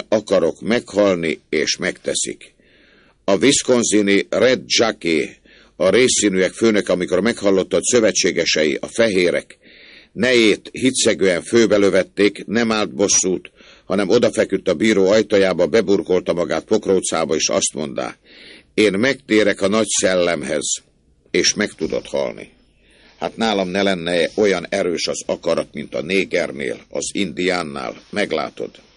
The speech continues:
el kell mennem. Egy dolgot nem tudok, mert nincs a világom, pedig azt meg kell tudnom, mert különben több kárt tettem, mint hasznot. De mihelyt azt megtudtam, visszatérek,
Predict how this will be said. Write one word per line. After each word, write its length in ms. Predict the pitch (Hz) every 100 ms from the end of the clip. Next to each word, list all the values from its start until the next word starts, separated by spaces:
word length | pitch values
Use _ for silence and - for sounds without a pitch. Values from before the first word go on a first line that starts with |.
| _ _ _ _ _ _ -
el 220 | 98 -
kell 200 | 80 65
mennem. 480 | 60 52 50 52 _ _ - - - - - - -
Egy 260 | 135 147 -
dolgot 460 | 127 117 101 110
nem 240 | 104 120 104
tudok, 320 | 98 98 -
mert 260 | 90 82
nincs 300 | - 107 95
a 80 | 92
világom, 640 | 76 82 71 60 62 55 - _
pedig 320 | 82 76 - - _ _ _ _
azt 220 | 98 -
meg 240 | 113 123
kell 260 | - 104 95
tudnom, 480 | 101 76 87 85 - _ _
mert 220 | - 87 -
különben 460 | 104 95 80 73
több 260 | - 110 -
kárt 320 | - 95 - -
tettem, 560 | 78 - - 69 60 - _ _
mint 260 | 73 67 -
hasznot. 560 | - 80 - - - - _ _ _ _ _ _ - - - - - - _ _ _
De 180 | - 101
mihelyt 400 | 113 104 90 -
azt 180 | 80 -
megtudtam, 640 | 95 - 78 - - 64
visszatérek, 840 | 64 107 - 90 80 82 73 73